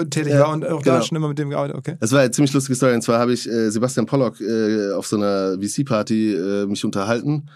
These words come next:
Speaker 1: Von, von Visionaries Club?
Speaker 2: Äh, vom Visionaries Club. Und haben mir kurz erzählt, dann waren wir kurz davor, das zu launchen. Und hab gesagt, so, ja, und, äh, reden darüber und so. Und, und sagt er, pf, ja, wonach suchst du denn gerade? Ich so, ja, ich brauche eigentlich irgendjemand, der sich mit Sneakern auskennt.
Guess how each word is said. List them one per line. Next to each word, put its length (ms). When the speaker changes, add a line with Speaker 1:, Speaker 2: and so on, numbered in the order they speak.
Speaker 1:
Von, 320
von 160
Visionaries 320
Club? 140
Speaker 2:
Äh, 20
vom 180
Visionaries 380
Club. 240
Und 260
haben 120
mir 180
kurz 180
erzählt, 300
dann 80
waren 120
wir 80
kurz 180
davor, 200
das 100
zu 100
launchen. 280
Und 40
hab 60
gesagt, 160
so, 60
ja, 220
und, 360
äh, 200
reden 160
darüber 320
und 100
so. 320
Und, 160
und 320
sagt 180
er, 200
pf, 180
ja, 180
wonach 220
suchst 180
du 60
denn 60
gerade? 140
Ich 80
so, 80
ja, 60
ich 100
brauche 160
eigentlich 160
irgendjemand, 360
der 220
sich 200
mit 80
Sneakern 280
auskennt. 520